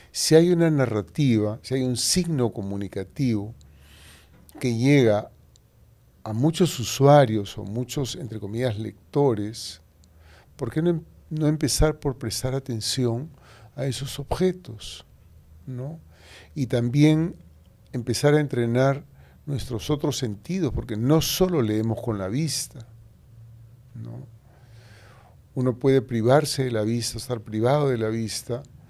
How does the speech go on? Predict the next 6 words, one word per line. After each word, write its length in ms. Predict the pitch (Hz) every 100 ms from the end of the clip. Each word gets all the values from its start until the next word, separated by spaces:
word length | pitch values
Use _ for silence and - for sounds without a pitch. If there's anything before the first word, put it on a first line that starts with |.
| - - - - -
y 100 | 117
poder 260 | 113 113
apreciar 640 | 117 113 95 - 113 120 135 -
una, 680 | 135 110 107 107 101 95 95 107 - - - - - - - - - - -
un 60 | -
podcast, 840 | 170 - 143 131 - - -